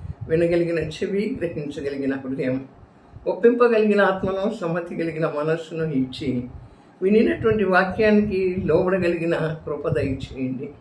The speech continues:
వినిన వాక్యాన్ని గ్రహించుకునేటువంటి వారంగా సహాయం చేయండి. మా హృదయాల్లో పెట్టి, మీ నామానికే ఘనత, మహిమ, ప్రభావాలు తెచ్చుకోమని త్వరగా రానైన యేసు ప్రభు యొక్క శక్తి కలిగిన నామంలో ప్రార్థిస్తున్నాను తండ్రి.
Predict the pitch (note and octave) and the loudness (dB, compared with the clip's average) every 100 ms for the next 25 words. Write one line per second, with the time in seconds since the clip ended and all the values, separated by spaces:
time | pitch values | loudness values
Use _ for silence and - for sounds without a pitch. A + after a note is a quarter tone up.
0 | - - - - - - - - D#3 E3+ | -12 -8 -8 -8 -6 -6 -6 -4 -2 0
1 | F3 D#3+ D#3 E3+ E3 G#3+ G3 D#3+ E3 G3 | 0 2 4 2 0 -2 -2 0 -2 -2
2 | G3 - F#3 E3+ F3 E3+ E3 D#3 D#3 D3+ | -2 -4 -6 -6 -6 -6 -2 -2 -2 -4
3 | D3+ - - - D3 B2+ - C3+ C3 C3 | -4 -4 -6 -8 -8 -8 -4 -2 0 0
4 | C3 - - - - _ - D#3 D#3 D3+ | -4 -14 -20 -20 -20 _ -2 0 0 -4
5 | D3+ C#3+ D3 C3+ C3+ D#3+ - F#3+ - - | -2 2 2 2 0 -2 -2 -4 -4 -6
6 | - - - E3 E3+ F3 G#3 A3 A3 A3 | -10 -18 -8 0 2 6 6 6 6 6
7 | G#3 G3 G3 G3+ G3 F3+ F3+ F3+ F3 E3 | 6 6 6 6 4 2 0 0 0 0
8 | E3+ F3+ E3+ E3+ E3+ - - F3+ D3+ D#3+ | -2 0 0 0 -2 -2 -4 -2 0 -2
9 | - - B2 D3 C#3+ F3+ F#3+ E3 D#3+ C#3+ | -4 -2 0 2 2 0 -2 -4 -4 -6
10 | - D#3 D#3 F#3 F3+ - E3 D3+ D3 C3 | -6 -4 -2 -2 -4 -8 -8 -8 -8 -10
11 | E3+ D#3 - D#3+ D3+ D#3 C3+ C#3+ C#3 D#3 | -10 -14 -12 -8 -8 -8 -8 -8 -8 -8
12 | C3 C3 A#2+ - - - - - - F3 | -6 -6 -6 -8 -14 -16 -16 -16 -12 -4
13 | E3+ D3 C#3 D#3+ - E3 C3+ C#3 - D#3+ | 0 0 -4 -10 -12 -12 -10 -10 -12 -12
14 | C3 C#3 | -10 -10